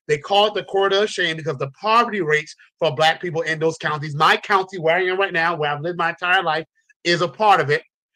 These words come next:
is over eighty percent. Okay, when I, my school where I teach, the free and reduced lunch rate, which they used to use to see how poor an area was, is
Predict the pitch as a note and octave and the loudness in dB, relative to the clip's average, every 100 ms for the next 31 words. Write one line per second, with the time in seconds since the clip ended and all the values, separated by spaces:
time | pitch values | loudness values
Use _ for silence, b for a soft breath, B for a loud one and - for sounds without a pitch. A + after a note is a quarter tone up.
0 | _ _ - D#3+ C3+ F3 F3 D#3+ - F3+ | _ _ -8 -6 2 4 4 2 2 2
1 | G3+ A3 - E3+ C#3 - G3 D3 _ - | 2 -2 -2 -4 -4 -4 -2 -2 _ -20
2 | - _ D3 D3+ F#3+ E3+ D#3 F#3 G3+ - | -20 _ -8 0 0 2 2 2 0 -2
3 | F3 G#3 G#3 A3 G3+ F#3 G3+ G3+ A#3 A#3+ | 0 0 -2 -2 2 2 0 -2 -8 -8
4 | _ b _ D3+ C#3 - A3+ A3+ G3+ D#3 | _ b _ -6 -6 -4 -2 0 -2 -2
5 | G3+ D3 D#3+ G3+ - D#3 D3 D#3 C#3+ C#3 | -6 -6 -2 -2 -2 -4 -4 -4 -8 -6
6 | E3 D#3 F3 G3 - F3+ E3+ F#3 G3 F#3 | -6 -6 -6 -10 -10 -10 -8 -8 -8 -10
7 | C#3+ F3+ E3+ E3+ E3 - F3+ E3 E3+ F3+ | -12 -10 -4 -4 -4 -4 -2 -2 -2 -2
8 | F#3+ F#3+ G3+ A3 A3 B B - | 0 2 2 2 -2 B B -6